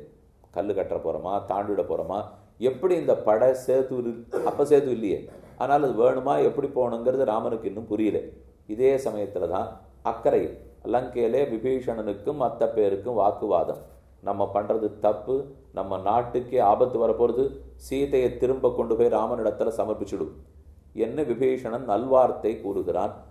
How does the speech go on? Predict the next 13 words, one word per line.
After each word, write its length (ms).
நல்ல 240
வார்த்தை 340
காதல 300
விழலைனாலே 600
கெட்ட 220
காலம் 260
வந்துதுன்னு 360
அர்த்தம். 240
சுனிவிட்டம் 600
ஹிதம் 340
வாக்கியம் 460
உக்தவந்தம் 680
விபீஷணம் 560